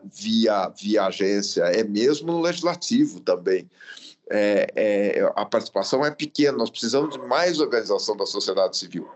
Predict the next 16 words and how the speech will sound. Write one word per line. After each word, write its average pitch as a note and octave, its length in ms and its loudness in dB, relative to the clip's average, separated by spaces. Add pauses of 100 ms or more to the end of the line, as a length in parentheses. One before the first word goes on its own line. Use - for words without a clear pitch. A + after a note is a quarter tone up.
(100)
Eu G#2+ 160 4
acho A2+ 480 -2 (580)
que A2+ 320 2 (680)
nós F2 160 -2
aplicando C3+ 640 2
os A#2 100 0
princípios G#2 420 -4
constitucionais F#2+ 760 0
e G2+ 60 0
legais G2 640 2
e G#2+ 80 2
a G2 40 2
regulação G2 500 -2
já A2+ 120 0
existente F#2 720 -2 (840)
pra A2+ 280 0